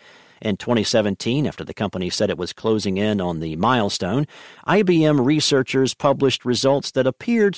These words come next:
to move the goalposts. Early in twenty eighteen, Google unveiled a new quantum chip called Bristlecone, said to be ready to demonstrate supremacy.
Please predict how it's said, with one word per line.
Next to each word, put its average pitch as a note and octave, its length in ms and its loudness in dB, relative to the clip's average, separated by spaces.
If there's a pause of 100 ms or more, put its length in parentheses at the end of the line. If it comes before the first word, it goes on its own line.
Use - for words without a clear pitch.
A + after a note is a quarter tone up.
to F3 140 -2
move D3 300 2
the C#3 80 0
goalposts. D3+ 800 -2 (440)
Early A#2 320 4
in G#2 120 2
twenty A2 280 2
eighteen, B2 480 0
Google G#2 360 0
unveiled G2 400 0
a F#2+ 80 -2
new G2 180 0
quantum A2+ 460 -2
chip - 320 -12
called F2 320 -4 (100)
Bristlecone, C#3 720 -4 (320)
said C#3 320 0
to C3 60 2
be B2+ 200 2
ready C3 360 2
to A#2+ 180 0
demonstrate C3+ 540 2
supremacy. - 640 -2